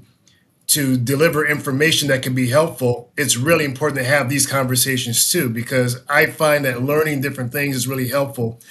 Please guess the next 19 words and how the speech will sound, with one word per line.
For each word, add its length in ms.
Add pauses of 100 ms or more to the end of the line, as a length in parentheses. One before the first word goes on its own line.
(180)
from 180
the 60
perspective 560
of 160
being 180
able 240
to 100
offer 320
more 220
resources 540
to 80
clients. 480 (320)
But 100
I 60
would 160
say 140
that 180
final 340
piece 680